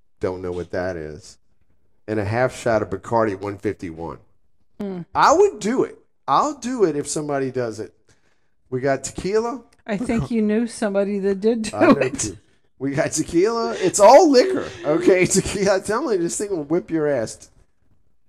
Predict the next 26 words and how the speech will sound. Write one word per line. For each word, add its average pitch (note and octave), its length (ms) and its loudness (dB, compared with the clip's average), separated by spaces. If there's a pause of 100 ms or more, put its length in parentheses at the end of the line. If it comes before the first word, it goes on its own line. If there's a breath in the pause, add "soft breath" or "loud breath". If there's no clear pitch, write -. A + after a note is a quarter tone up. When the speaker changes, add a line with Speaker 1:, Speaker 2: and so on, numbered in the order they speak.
(160)
Speaker 1:
Half A#2+ 300 -2
shot D#3 240 -2
of D#3 80 -6
tequila, A#2 520 -4 (480)
half A2+ 220 -4
shot B2+ 220 0
of A#2+ 80 -8
Bacardi B2 420 -2
Lime A#2 240 -2
and A#2 160 -6
Rum, F#2 320 -6 (540)
half G#2+ 440 -6
shot A#2 460 -6
of - 140 -20
Captain G#2+ 420 -8
Morgan G2+ 640 -8
Mango A#2 380 -2
Rum, F2 500 -6
and E2+ 100 -16
a - 40 -12
half F#2+ 260 -10
shot F2+ 240 -8
of E2+ 60 -12
Bacardi F#2 400 -8
one E2 180 -10
fifty-one. F2 500 -14